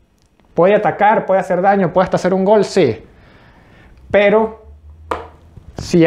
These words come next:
si hace todo eso es porque tuvo un excelente día. ¿Ok? Es un nueve. ¿Le puede llegar el balón? Sí, pero ya cuando lo tengamos a él allí,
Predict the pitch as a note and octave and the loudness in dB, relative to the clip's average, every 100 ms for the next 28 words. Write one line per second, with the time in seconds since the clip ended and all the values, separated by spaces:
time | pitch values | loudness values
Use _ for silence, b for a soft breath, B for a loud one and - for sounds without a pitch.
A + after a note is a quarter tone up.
0 | E3 - - D#3+ G3+ G3+ G3 G3+ G3 G#3 | 0 -4 -2 2 2 0 -2 -2 0 0
1 | G#3+ - - F#3+ D#3+ F3+ F3+ F#3 F3+ F3 | 0 -2 -4 -2 -2 0 2 2 0 -2
2 | - D3 E3 E3 E3+ D#3 B2+ - - _ | -2 0 0 0 0 2 0 -4 -14 _
3 | _ _ _ _ _ _ - - - - | _ _ _ _ _ _ -18 -16 -18 -10
4 | - G3+ G#3+ C#3+ - E3+ F3+ G#3 G#3 G#3 | -4 -2 -2 -2 -2 0 2 2 2 0
5 | G#3 - - _ - b b b b b | -2 -8 -20 _ -20 b b b b b
6 | - B2+ D#3 F3+ F3 E3 E3+ F3+ E3+ D#3 | -8 -4 0 2 2 2 2 2 2 2
7 | F3+ G#3+ G#3 G3+ G3 _ _ _ _ _ | 4 2 2 -2 -8 _ _ _ _ _
8 | _ _ - F3+ D#3+ A#2+ - - D3 D3 | _ _ -6 -2 0 -2 -4 -2 0 -2
9 | - - - D3 F3+ F#3+ F#3 D#3+ D3+ C#3+ | -4 -12 -6 0 2 2 0 -2 -2 -2
10 | C#3+ D3+ F3+ F3 D#3 E3+ E3 D#3 A3+ G3+ | -4 -4 -4 -2 2 2 2 2 2 2
11 | G#3+ - | 2 -4